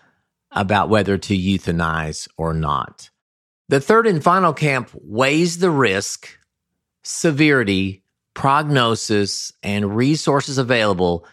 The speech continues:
before making a final decision like this. This third group makes the most amount of sense to me when it comes to euthanasia. One final note on euthanasia. If you decide to do a behavioral euthanasia on your dog, in other words,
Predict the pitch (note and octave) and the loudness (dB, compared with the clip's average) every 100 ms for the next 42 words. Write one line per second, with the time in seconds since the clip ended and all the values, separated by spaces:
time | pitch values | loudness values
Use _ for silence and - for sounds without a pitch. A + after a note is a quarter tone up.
0 | _ - A2+ G#2+ A2 A2+ G#2+ G#2+ G#2+ - | _ -4 -2 -2 0 0 2 0 0 -2
1 | G#2+ G#2 E2+ F#2+ - G#2+ G#2 G2 F#2 F#2+ | -2 -2 -6 -8 -2 0 0 -2 -2 -2
2 | A2 G2 F#2+ F2+ F2 - A#2 C3+ - - | -2 -2 -2 -2 -4 -4 -4 -4 -10 -16
3 | _ _ _ _ - G#2+ - - D#3 D#3+ | _ _ _ _ -4 -4 -2 0 0 2
4 | C3 A#2+ G#2+ - _ F#2+ G#2+ G#2 - G2+ | 0 0 0 -6 _ -4 -2 -4 -6 -2
5 | F#2+ F#2+ - F#2 F2 E2+ E2 - E2 D#2+ | -2 -2 -4 -6 -4 -6 -8 -8 -8 -8
6 | - E2+ F2 E2 D#2+ _ _ _ - G2 | -8 -4 -4 -4 -8 _ _ _ -8 -6
7 | F#2+ D2+ F#2+ F#2 F2+ - F2 E2+ F2+ E2+ | -4 -6 -6 -4 -6 -6 -8 -4 -6 -6
8 | - E2+ F2 F2 D#2 A#1+ _ _ _ _ | -8 -4 -4 -4 -6 -10 _ _ _ _
9 | _ - G#3 G#3 F#3+ F3+ C#3 C3 C3 A#2 | _ 0 0 2 2 4 2 4 2 2
10 | G#2 A#2+ B2 G2+ F#2+ F#2 F2+ E2+ E2 - | 0 0 0 -2 -2 -4 -4 -4 -6 -10
11 | - _ _ _ _ - A#2 C3+ B2 B2 | -12 _ _ _ _ -6 -2 0 0 2
12 | F3 E3+ G3+ F#3+ E3+ E3 E3 D#3 - B2+ | 2 2 0 0 0 4 4 4 2 2
13 | C3+ B2+ C3+ C3 G#2 C3 C#3+ C3+ C3+ B2 | 2 2 2 2 2 2 2 2 2 4
14 | A#2+ A#2 A#2 A#2+ A2+ A2 G#2 G#2 F2 G#2+ | 2 0 0 0 0 0 0 -2 0 0
15 | G#2 G#2 G2+ F#2 F#2 F2+ G2 G2 F#2+ G2 | 2 2 2 2 2 2 2 2 2 2
16 | F#2+ - | 0 -6